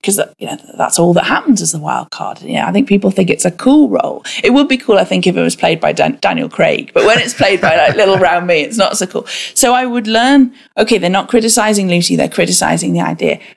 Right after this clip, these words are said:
Okay, I need to have ten really good studies to show why this is an i-, an idea. And then they would get criticised. And so it, it,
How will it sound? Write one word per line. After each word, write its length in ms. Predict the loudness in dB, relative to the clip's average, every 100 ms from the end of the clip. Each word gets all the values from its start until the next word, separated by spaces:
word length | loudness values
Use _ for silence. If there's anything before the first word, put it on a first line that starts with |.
| -4
Okay, 160 | -2 0
I 80 | 2
need 180 | 2 0
to 60 |
have 180 | -2 -4 -4
ten 420 | -2 0 2 4
really 300 | 4 4 2
good 220 | 0 0
studies 500 | 0 -2 -2 -2 -2
to 60 | -2
show 240 | 0 0
why 180 | 2 0
this 240 | 0 -2 -2
is 120 | 0
an 120 | 0
i-, 160 | 0 -2 _ -2
an 80 | 2
idea. 480 | 2 2 0 0 _ -20 -14 0
And 140 | 4
then 100 | 6
they 180 | 6 4
would 160 | 2 -2
get 200 | -6 -6
criticised. 580 | -6 -4 -6 -8 -8 2
And 140 | 4
so 160 | 4 2
it, 160 | 0 -2
it, 200 | -6